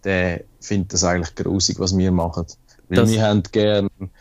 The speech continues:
Speaker 1: heller gerösteten Kaffee, wo dann mehr Säure enthalten, wo mehr vom Ursprung schmeckst. Also die Fruchtnoten oder, oder, äh, Fruchtsäuren oder,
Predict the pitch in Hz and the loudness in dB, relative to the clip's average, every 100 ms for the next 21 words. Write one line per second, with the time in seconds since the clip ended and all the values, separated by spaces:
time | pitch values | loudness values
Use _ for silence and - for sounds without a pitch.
0 | _ _ - 120 131 139 139 143 135 135 | _ _ -2 2 4 4 4 4 2 0
1 | 135 - 135 131 135 107 101 101 98 95 | -2 0 0 2 2 2 0 0 0 2
2 | 98 113 120 123 127 127 120 113 120 107 | 2 4 2 2 4 4 2 0 0 0
3 | 117 113 110 95 92 98 110 113 107 98 | -2 -6 -4 -2 2 4 4 2 2 0
4 | 98 131 131 131 - 131 127 120 123 131 | 2 2 4 2 2 2 2 0 0 -2
5 | - - - - - - - 95 95 101 | -2 -6 -6 -10 -20 -14 -4 -2 0 -2
6 | 90 117 110 - 110 110 117 117 107 98 | 2 4 4 2 2 4 2 0 -2 0
7 | 90 92 - 92 92 92 - - - - | 0 0 -2 -2 -2 -4 -8 -20 -18 -6
8 | 87 85 82 76 67 69 73 69 69 92 | 0 2 2 0 -2 -2 -2 -4 -4 -6
9 | 98 123 117 - - 127 131 127 120 120 | 0 2 2 0 2 6 6 4 4 2
10 | 120 120 113 98 101 | 2 2 0 0 -2